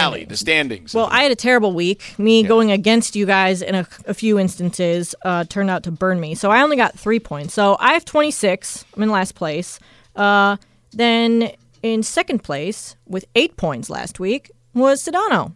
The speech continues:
Speaker 2: Sedano, you had a, a decent week, but Cap, he, he trumped us all. He only got one game wrong. That was the Rams game.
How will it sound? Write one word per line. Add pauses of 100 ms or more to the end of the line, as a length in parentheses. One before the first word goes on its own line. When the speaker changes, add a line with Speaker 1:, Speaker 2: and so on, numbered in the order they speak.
Speaker 2:
Sedano,
you
had
a,
a
decent
week,
but
Cap, (160)
he,
he
trumped
us
all.
He
only
got
one
game
wrong.
That
was
the
Rams
game.